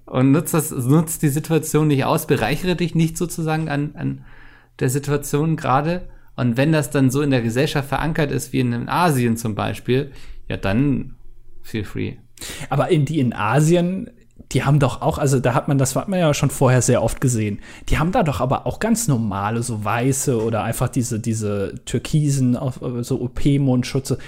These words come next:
Speaker 2: Da hat sich das noch nicht so rumgesprochen, dass man da auch mal ein cooles Logo drauf machen kann. Irgendwie
Speaker 1: Doch,
Speaker 2: vorne.
Speaker 1: da, da hast du ja irgendwelche Tiergesichter drauf und was weiß ich.
Speaker 2: Ah.
Speaker 1: Also da gibt's auch ganz viel.
Speaker 2: Okay.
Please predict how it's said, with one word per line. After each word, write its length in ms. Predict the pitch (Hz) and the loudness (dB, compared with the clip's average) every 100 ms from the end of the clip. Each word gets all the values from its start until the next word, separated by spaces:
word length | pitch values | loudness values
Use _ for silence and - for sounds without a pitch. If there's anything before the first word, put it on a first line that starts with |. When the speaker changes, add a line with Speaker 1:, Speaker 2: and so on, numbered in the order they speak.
| - | -10
Speaker 2:
Da 120 | - 123 | -6 -4
hat 160 | 139 | -2
sich 100 | 262 | -2
das 160 | - 254 | -2 -2
noch 140 | 294 | -2
nicht 160 | 349 339 | -2 2
so 100 | 170 | 2
rumgesprochen, 600 | 147 131 117 - 117 120 | 4 4 2 2 2 2
dass 140 | 117 131 | 0 0
man 100 | 117 | 0
da 60 | |
auch 100 | 110 | 0
mal 80 | 113 | 0
ein 80 | 113 | -2
cooles 440 | - 120 104 - | 0 0 0 0
Logo 380 | 127 104 101 107 | 0 2 2 0
drauf 260 | 123 127 135 | 0 0 2
machen 220 | 151 151 | 0 0
kann. 160 | 156 165 | 0 -2
Irgendwie 160 | - - | -2 0
Speaker 1:
Doch, 240 | 90 101 156 | 2 2 2
Speaker 2:
vorne. 100 | 151 | 0
Speaker 1:
da, 140 | 95 | 0
da 240 | - 98 | -2 -2
hast 160 | 92 - | -2 0
du 60 | 98 | 0
ja 80 | |
irgendwelche 280 | 90 95 98 | 0 -2 -4
Tiergesichter 840 | - 123 117 110 98 104 - 104 98 | -2 0 0 0 -2 -4 -2 -4 -4
drauf 760 | 101 95 92 92 92 101 - | -4 -4 -2 -2 -2 -4 -8
und 320 | - 92 - - - - - _ | -12 -12 -14 -20 -20 -20 -20 _
was 200 | 98 - | -8 -6
weiß 200 | 104 90 | -6 -6
ich. 80 | - | -6
Speaker 2:
Ah. 140 | 101 98 | -6 -6
Speaker 1:
Also 240 | 104 101 | -8 -10
da 200 | 92 107 | -8 -6
gibt's 240 | 117 123 - | -6 -6 -6
auch 260 | 104 92 - | -6 -6 -6
ganz 220 | 101 - | -8 -8
viel. 400 | - 98 95 95 - - - - - | -10 -8 -8 -10 -18 -20 -18 -12 -8
Speaker 2:
Okay. 340 | 107 - 110 | -8 -8 -8